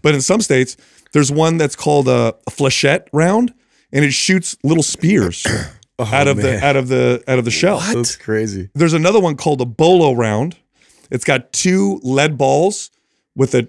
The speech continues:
Speaker 1: with, like, a wire connecting them. So you shoot it, and it's a s-,
Speaker 2: And it, like,
Speaker 1: <laughs> spinning.
Speaker 2: like, hits you. <laughs>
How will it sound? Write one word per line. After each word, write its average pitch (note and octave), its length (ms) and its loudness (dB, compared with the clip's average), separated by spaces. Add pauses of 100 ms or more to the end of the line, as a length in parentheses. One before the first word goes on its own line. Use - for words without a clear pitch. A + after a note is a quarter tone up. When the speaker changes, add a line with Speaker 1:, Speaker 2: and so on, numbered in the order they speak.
Speaker 1:
with, B2 160 -2
like, C3 140 -2
a A#2 80 0
wire B2 420 0
connecting A2+ 400 -4
them. F#2 260 -8
So - 180 -4
you B2+ 140 -2
shoot F#3+ 380 0
it, D3 200 2
and C3+ 80 0
it's - 160 -2
a - 20 -4
s-, - 160 -2
Speaker 2:
And B2 160 2
it, A#2+ 160 2
like, - 80 -10
Speaker 1:
<laughs> - 20 -20
spinning. D#3 500 -2
Speaker 2:
like, E3 80 0
hits C#3+ 340 0
you. D3+ 380 2
<laughs> - 60 -16